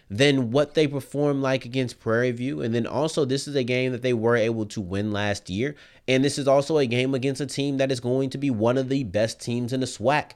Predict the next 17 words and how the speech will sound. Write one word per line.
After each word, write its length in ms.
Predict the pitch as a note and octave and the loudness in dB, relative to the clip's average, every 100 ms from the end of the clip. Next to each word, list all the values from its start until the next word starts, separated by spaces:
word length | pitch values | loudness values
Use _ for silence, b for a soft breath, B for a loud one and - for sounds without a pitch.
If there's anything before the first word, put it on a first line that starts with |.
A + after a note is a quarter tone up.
| b b | b b
this 400 | F2+ F#2 A#2 - | -4 0 0 -2
year. 320 | F3+ F#3+ - - _ _ _ | -4 -4 -4 -14 _ _ _
If 160 | B2+ G#2+ | -6 -4
you 100 | E3 | -2
can 220 | E3+ A#2 | -2 0
knock 240 | G#2 A2+ C#3 | 0 0 4
off 260 | B2+ A#2+ | 2 4
this 200 | C3+ A#3 | 2 2
team, 440 | - A#2 A2 C3+ D3 b b - | 0 0 0 -2 -6 b b -2
all 180 | D#3 | 0
right, 280 | G3+ E4 - - b b | 0 -2 -10 -14 b b
you 180 | - B2 | -4 -2
might 260 | D3 D3 D3+ | 2 0 2
be 100 | E3 | 6
able 160 | F#3 | 6
to 160 | F3+ A3+ | 4 -2
erase 640 | A#3 A3+ A#3 C4 A3+ - | -2 0 2 4 4 0